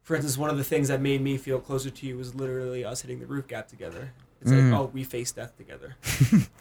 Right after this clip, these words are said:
Speaker 1: Like that.
Speaker 2: Yeah, man, that was a fucking beautiful thing.
Speaker 1: So that, that's something that helps me feel kind of, like, a lot closer to a person and allows me to sort of let myself out. 'Cause I, 'cause I, I always have myself on a filter twenty-four seven around everyone.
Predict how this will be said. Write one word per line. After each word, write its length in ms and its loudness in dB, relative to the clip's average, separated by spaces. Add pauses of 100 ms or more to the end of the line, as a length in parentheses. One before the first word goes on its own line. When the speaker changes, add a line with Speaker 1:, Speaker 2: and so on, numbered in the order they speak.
(580)
Speaker 1:
Like 240 0
that. 100 4
Speaker 2:
Yeah, 160 10
man, 220 8
that 80 8
was 160 8
a 80 6
fucking 540 6 (100)
beautiful 320 8
thing. 500 6
Speaker 1:
So 280 4
that, 260 6
that's 200 4
something 300 2
that 160 0
helps 220 0
me 100 -4
feel 400 -2 (800)
kind 140 -6
of, 60 -4
like, 100 -4
a 20 -2
lot 220 -2
closer 260 -6
to 160 -8
a 60 -4
person 420 -12 (320)
and 80 -8
allows 320 -2
me 80 -4
to 100 -10
sort 240 -4
of 100 -6 (140)
let 160 -4
myself 440 -8
out. 240 -6
'Cause 160 -6
I, 180 2
'cause 160 -6
I, 140 8 (240)
I 40 8
always 220 6
have 180 -2
myself 320 -4
on 60 -10
a 60 -10
filter 340 -10
twenty-four 400 -16
seven 320 -8
around 260 -12
everyone. 460 -18